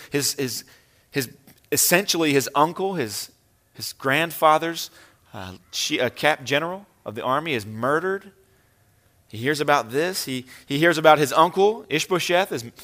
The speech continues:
murdered as he slept in his own house. He begins to think, "Am I next?" Living in anxiety, right? Maybe you can begin to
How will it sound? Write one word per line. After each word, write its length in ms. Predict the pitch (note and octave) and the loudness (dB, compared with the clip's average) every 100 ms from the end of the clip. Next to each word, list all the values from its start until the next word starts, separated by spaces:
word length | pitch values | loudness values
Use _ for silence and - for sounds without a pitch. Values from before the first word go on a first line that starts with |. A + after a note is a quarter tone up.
| - | -12
murdered 360 | C3+ E3 G3+ G#3 | 6 8 8 6
as 140 | D3+ | 4
he 80 | B2+ | 2
slept 520 | - - D3 F#3 G#3+ | -4 -2 2 2 2
in 60 | D#3 | -4
his 140 | C3 | -2
own 140 | C#3 A#2+ | -2 -4
house. 760 | A2 C#3 F3 G#3+ - - - _ _ _ _ _ _ _ _ _ _ _ _ _ _ _ _ _ _ _ _ _ _ _ | 2 2 2 -2 -12 -14 -16 _ _ _ _ _ _ _ _ _ _ _ _ _ _ _ _ _ _ _ _ _ _ _
He 60 | - | -16
begins 240 | G#2+ C#3+ | -10 -8
to 60 | C3+ | -8
think, 280 | - D#3+ D3 | -6 -4 0
"Am 120 | B2 | 4
I 140 | C3 | 4
next?" 640 | D#3 D#3 - - - - - _ _ _ _ _ _ _ _ _ B2 | 4 2 2 2 -8 -10 -18 _ _ _ _ _ _ _ _ _ -18
Living 200 | C#3 D3+ | -10 -2
in 100 | D#3 | -2
anxiety, 920 | E3+ C#3+ D#3 F3 G#3 F#3 G#2+ G2 C3 _ _ _ _ _ _ A#2 | -2 0 2 6 6 4 0 -8 -20 _ _ _ _ _ _ -4
right? 320 | D3+ G#3 - D3 | -4 -4 -8 -8
Maybe 160 | F3 | -4
you 80 | G3 | 0
can 180 | G3 F3 | 0 0
begin 220 | D#3+ F3 | -2 0
to 220 | E3+ D#3+ | 0 0